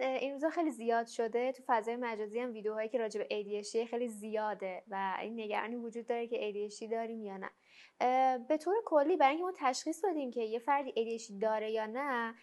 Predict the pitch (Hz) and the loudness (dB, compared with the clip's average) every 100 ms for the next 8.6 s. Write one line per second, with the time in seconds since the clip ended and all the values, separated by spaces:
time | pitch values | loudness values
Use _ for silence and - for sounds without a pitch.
0 | - - 370 359 403 - 254 254 254 339 | -12 -2 2 2 2 4 4 4 2 2
1 | 311 247 233 240 233 - 226 226 220 220 | 6 6 4 0 -2 -2 -2 -2 -4 -2
2 | 233 240 277 403 494 330 311 320 330 370 | -2 0 -2 -4 0 2 4 4 0 2
3 | 269 - 311 330 254 233 254 247 196 190 | 0 -2 -2 0 0 -2 -2 2 2 0
4 | 196 190 196 202 190 - 208 202 208 196 | -4 -6 -6 -8 -10 -10 -10 -10 -10 -8
5 | 214 202 196 196 190 196 - 202 _ _ | -4 -2 -4 -6 -8 -8 -10 -10 _ _
6 | - 254 294 277 294 285 302 - 233 226 | 2 4 4 4 4 4 2 2 2 2
7 | 269 277 254 220 208 208 208 214 202 214 | -2 0 2 4 2 -2 -2 -2 0 0
8 | 240 254 220 233 247 | -4 -2 -2 0 0